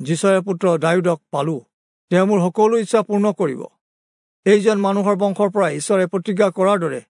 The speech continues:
এজন ত্ৰাণকৰ্তা, অৰ্থাৎ যীচুক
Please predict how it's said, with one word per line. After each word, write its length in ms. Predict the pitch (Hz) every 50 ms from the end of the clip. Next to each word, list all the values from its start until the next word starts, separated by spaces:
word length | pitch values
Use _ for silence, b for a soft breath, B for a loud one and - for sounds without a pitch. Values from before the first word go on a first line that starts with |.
| _ _ _
এজন 360 | - 165 160 190 180 170 170
ত্ৰাণকৰ্তা, 640 | 170 - - 170 190 208 190 214 196 160 - 131 117 - _ _ _ _ _ _
অৰ্থাৎ 400 | 151 175 185 - - - 185 180 - _ _ _ _ -
যীচুক 400 | 123 135 190 185 - 226 208 -